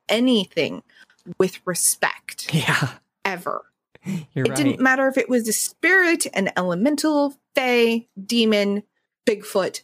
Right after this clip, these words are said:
Speaker 1: It didn't matter what it was. To them, it was evil because it was against God, the
Speaker 2: Blech.
Speaker 1: Christian God. And <laughs> to that point,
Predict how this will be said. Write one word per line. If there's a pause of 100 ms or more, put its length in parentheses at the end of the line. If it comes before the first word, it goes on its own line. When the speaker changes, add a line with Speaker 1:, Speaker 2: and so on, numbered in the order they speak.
(120)
Speaker 1:
It
didn't
matter
what
it
was. (240)
To
them, (120)
it
was (160)
evil
because
it
was
against (300)
God, (680)
the
Speaker 2:
Blech.
Speaker 1:
Christian
God. (220)
And (440)
<laughs> (1300)
to
that
point,